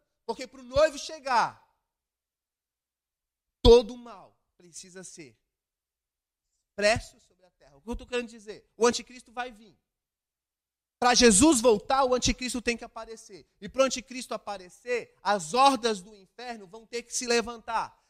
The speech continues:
E pras hordas do inferno se levantarem e terem êxito, a sociedade tem que estar totalmente inserida no plano estratégico de Satanás, de mornidão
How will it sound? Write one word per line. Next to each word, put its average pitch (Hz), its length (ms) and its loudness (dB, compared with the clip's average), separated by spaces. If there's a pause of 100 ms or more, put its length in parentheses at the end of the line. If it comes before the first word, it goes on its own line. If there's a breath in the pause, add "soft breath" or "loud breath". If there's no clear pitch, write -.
E 214 80 -16
pras 247 300 -4
hordas 269 320 -2
do 240 80 -20
inferno 226 400 -12
se - 100 -20
levantarem 208 580 -12
e 196 60 -20
terem 202 360 -10
êxito, 214 540 -2 (1300)
a 165 100 -16
sociedade 190 880 -14
tem 185 200 -20
que 185 100 -20
estar 185 500 -14 (680)
totalmente 220 1080 -6
inserida 208 840 -16 (380)
no 185 100 -8
plano 226 560 -10
estratégico 190 760 -10
de 175 80 -20
Satanás, 175 640 -20
de 147 100 -20
mornidão 170 1040 -16